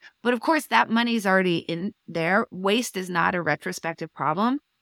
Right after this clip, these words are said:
It's actually a prospective problem. So if we take the poker example, you put a lot of money in the pot. People take that into account in deciding whether to continue on. They'll say, "I have too much money in the pot." They'll say, "I need to protect the money." They'll say that too.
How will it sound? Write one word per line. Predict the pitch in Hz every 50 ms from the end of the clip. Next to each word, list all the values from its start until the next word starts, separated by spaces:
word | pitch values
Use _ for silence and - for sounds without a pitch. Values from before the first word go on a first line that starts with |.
| _ -
It's | - 190 -
actually | 175 190 - - 226 240 233
a | 208
prospective | - - 302 359 370 - - 180 180 - 180 170 -
problem. | - 160 139 131 147 135
So | 143 - 220 196
if | -
we | 247 226
take | - - 247 247 226
the | - 196
poker | - - 247 - - - 233
example, | 196 180 - - 156 151 151 - 160 160 170 - _ _ _ _ _ _
you | - 202 190
put | - 233 247
a | 262 262
lot | 247 202 196 208
of | 208 196
money | 175 165 185 196 214
in | 226
the | 254 226
pot. | - - 151 147 - - - - _ _ _ _ _ _ _
People | - 240 240 226 226 196
take | - - 214 190 190 -
that | - 202 196 202 190
into | 196 196 190 - 214
account | 214 220 - - 190 143 156 190 202 - _ _ _ _ _ _
in | - 196 196
deciding | 185 190 - - 156 143 160 175 180 185
whether | 170 165 170 170 170 170
to | - - - 170 160 - -
continue | - - 170 - - 170 165 165 175
on. | 170 147 143 175 180
They'll | 180 -
say, | - 208 175 175 - - _ _ - -
"I | - 185
have | 190 190 208 -
too | - 202
much | 202 175 - -
money | 180 170 175
in | 175
the | 170 170
pot." | - 180 156
They'll | 160 151
say, | 156 - -
"I | 160 170
need | 180 190 185 -
to | - -
protect | - 170 - - - - - - _ -
the | 180
money." | 190 190 202 202 214
They'll | 220 220 190 175
say | - - 143 147
that | 143 143 - -
too. | - 151 151 180 208